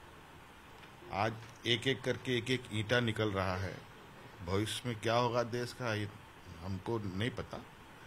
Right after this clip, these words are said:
लेकिन जो संकेत दिखते हैं ये बहुत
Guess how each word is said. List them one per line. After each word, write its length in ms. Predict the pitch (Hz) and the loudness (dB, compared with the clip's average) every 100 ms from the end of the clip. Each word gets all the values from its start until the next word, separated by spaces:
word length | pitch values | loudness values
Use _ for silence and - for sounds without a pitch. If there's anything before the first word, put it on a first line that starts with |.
| - - - - - - | -18 -18 -16 -18 -16 -2
लेकिन 380 | 113 117 139 131 - - - - | 0 2 2 0 -6 -14 -12 -8
जो 200 | 104 127 | 0 0
संकेत 540 | 113 - 135 127 185 | 2 2 2 8 8
दिखते 420 | 165 120 113 - 110 | 8 2 0 0 0
हैं 240 | 85 67 - - - - - - - - - - - - | 0 -6 -12 -16 -18 -18 -18 -18 -18 -18 -18 -18 -18 -2
ये 100 | 123 | 0
बहुत 420 | 95 101 139 147 | 4 6 6 6